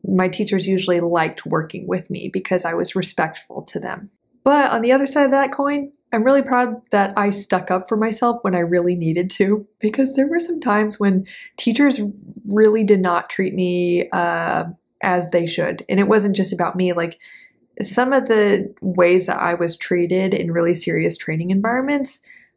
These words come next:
I believe should not be, should not be allowed. I'll just say that. I don't wanna say something too extreme, but it wasn't right. And I'm proud of myself that I did stand up for myself in those moments.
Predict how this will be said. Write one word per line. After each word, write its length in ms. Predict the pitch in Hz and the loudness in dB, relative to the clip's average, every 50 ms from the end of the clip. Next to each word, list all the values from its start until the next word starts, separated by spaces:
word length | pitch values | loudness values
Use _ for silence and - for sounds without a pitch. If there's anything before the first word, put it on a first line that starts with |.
| _ _ _ - | _ _ _ 0
I 280 | 202 202 202 214 214 | 2 2 4 2 2
believe 640 | 196 185 202 190 190 190 190 190 185 185 175 170 190 - _ | 2 2 0 0 0 0 0 2 2 0 0 -2 -8 -12 _
should 340 | - - - - 202 180 170 | -8 -8 0 0 0 0 0
not 380 | 170 175 170 160 170 - - | 0 -2 0 0 -2 -2 -2
be, 640 | - 180 175 - - 92 - - - - - - - _ _ _ _ _ _ _ _ _ _ _ _ _ _ _ _ _ _ - _ _ _ - | -4 -4 -2 0 0 0 0 -2 -2 -4 -6 -6 -8 _ _ _ _ _ _ _ _ _ _ _ _ _ _ _ _ _ _ -20 _ _ _ -4
should 220 | - - - 220 | -2 0 2 2
not 200 | 202 202 208 202 | 4 2 2 2
be 80 | 202 208 | 2 0
allowed. 540 | 208 208 214 180 151 - - 190 185 - - _ - 196 | 2 2 4 2 2 2 0 0 -4 -6 -12 _ -6 -2
I'll 160 | 208 214 196 | 2 2 2
just 220 | 196 233 214 214 - | 2 2 -2 0 2
say 160 | - 226 208 | 4 4 4
that. 280 | 196 180 - - - | 4 2 0 0 -2
I 80 | - 196 | -2 0
don't 180 | 196 208 208 226 | 0 0 0 0
wanna 480 | 214 214 202 202 202 202 190 190 196 - _ _ _ _ _ - _ | 2 2 4 4 4 4 2 0 -2 -8 _ _ _ _ _ -20 _
say 200 | - - - 196 | -6 0 2 2
something 400 | 196 196 202 190 185 190 185 185 | 4 4 2 0 2 2 0 2
too 100 | - 185 | 2 2
extreme, 500 | 175 175 - - - 180 165 165 165 170 | 0 0 -2 -4 -2 -2 -2 -2 -2 -2
but 280 | 165 170 170 170 - - - - - - - - _ _ _ _ | 0 0 0 0 -4 -8 -12 -20 -20 -20 -20 -20 _ _ _ _
it 160 | - 220 226 | 2 2 4
wasn't 280 | - 262 240 233 196 - | 4 2 2 2 -2 0
right. 380 | - - - - - - - - - | 0 0 0 -2 -4 -8 -10 -10 -4
And 300 | - 196 190 190 180 - | 0 0 2 2 0 -2
I'm 220 | - - 190 185 | -2 -2 -2 -4
proud 220 | 190 - 214 214 214 | -2 0 0 0 0
of 120 | 208 - | 0 0
myself 460 | 190 180 185 - 185 180 170 165 - | -2 -2 -2 -2 -4 -4 -4 -6 -4
that 200 | - 165 165 - - | -4 -2 -2 -2 -2
I 100 | 185 180 | -4 -4
did 600 | 165 165 - _ - 175 170 170 170 165 180 - | -4 -6 -6 _ 0 2 2 2 2 0 -4 -6
stand 420 | - - - - 180 165 160 156 156 | -8 -14 -6 -4 -2 -2 0 -2 -2
up 200 | 151 156 - - | -2 -4 -4 -6
for 100 | 180 180 | -4 -4
myself 640 | 165 160 165 165 165 - - 160 - - - - - | -2 -2 -4 -6 -6 -6 -6 -4 -4 -4 -6 -8 -8
in 160 | - 196 175 | -6 -4 -4
those 260 | 170 170 170 160 160 | -4 -4 -4 -4 -6
moments. 580 | 160 160 - 151 156 160 - - _ - - | -6 -8 -8 -6 -8 -8 -8 -10 _ -16 -16